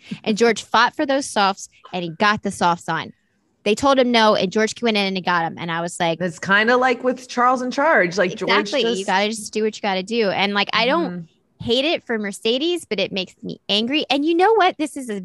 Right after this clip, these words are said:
Speaker 1: very
Speaker 2: So are you still fully
Speaker 1: superficial
Speaker 2: team
Speaker 1: comment.
Speaker 2: Mercedes, or are
Speaker 1: Oh,
Speaker 2: you
Speaker 1: yeah,
Speaker 2: just
Speaker 1: yeah, no.
Speaker 2: team Lewis
Speaker 1: Full,
Speaker 2: Hamilton?
Speaker 1: no, I'm always team Hamilton.
Speaker 2: Okay, just wanted to
Speaker 1: but
Speaker 2: check.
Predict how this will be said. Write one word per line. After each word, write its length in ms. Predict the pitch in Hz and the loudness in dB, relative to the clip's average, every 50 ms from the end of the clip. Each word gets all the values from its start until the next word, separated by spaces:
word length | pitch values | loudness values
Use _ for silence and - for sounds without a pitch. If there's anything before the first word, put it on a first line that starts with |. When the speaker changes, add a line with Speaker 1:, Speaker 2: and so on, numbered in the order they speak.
| 185 _ _ - | -12 _ _ 0
Speaker 1:
very 260 | 254 262 277 294 302 | 2 2 4 4 4
Speaker 2:
So 120 | 311 262 | 6 6
are 100 | 269 254 262 | 6 6 4
you 180 | 247 262 294 | 4 2 0
still 320 | - - - - 339 370 381 | -2 -2 -2 0 2 2 2
fully 340 | 403 - 359 294 294 285 285 | 2 2 2 4 4 4 2
Speaker 1:
superficial 280 | 277 339 - - 269 262 | 2 0 0 0 0 0
Speaker 2:
team 80 | 262 254 | 2 2
Speaker 1:
comment. 160 | 233 220 226 233 247 | 2 4 4 4 4
Speaker 2:
Mercedes, 480 | 208 196 214 226 254 269 294 277 - - - | 4 4 4 2 2 0 -2 -4 -6 -2 0
or 80 | 220 214 208 | 2 2 4
are 20 | |
Speaker 1:
Oh, 40 | 202 | 4
Speaker 2:
you 160 | 202 196 - | 4 4 4
Speaker 1:
yeah, 40 | - | 4
Speaker 2:
just 160 | - 466 440 | 4 4 4
Speaker 1:
yeah, 100 | 294 185 175 | 2 0 0
no. 60 | - | 0
Speaker 2:
team 160 | 226 214 208 - | 0 0 2 2
Lewis 260 | 196 190 185 180 - | 2 2 0 0 0
Speaker 1:
Full, 160 | 403 415 427 | 2 2 2
Speaker 2:
Hamilton? 500 | 175 170 165 160 151 160 - - - - | 2 0 -4 -4 -6 -8 -8 -10 -8 -8
Speaker 1:
no, 320 | - 320 311 240 185 165 - | -8 -6 -4 -4 -4 -6 -6
I'm 240 | - 214 226 226 220 - _ - | -6 -4 -4 -4 -6 -8 _ -6
always 720 | 233 233 254 294 330 349 349 370 359 339 302 262 - - - | -4 -4 -2 0 0 0 2 2 2 2 0 -2 -4 -8 -16
team 480 | - - - - 185 170 165 160 151 - - _ _ - | -16 -16 -14 -12 -10 -10 -8 -10 -12 -14 -18 _ _ -4
Hamilton. 320 | 185 190 220 233 220 196 - | 0 2 2 2 4 4 2
Speaker 2:
Okay, 80 | 453 - | 2 2
just 200 | - 262 165 160 | 0 -2 -2 2
wanted 280 | 262 262 285 320 349 - | 2 2 2 2 0 0
to 80 | - 202 | 0 0
Speaker 1:
but 40 | |
Speaker 2:
check. 380 | - - 320 339 - - - | 0 0 -2 -2 -2 -4 -8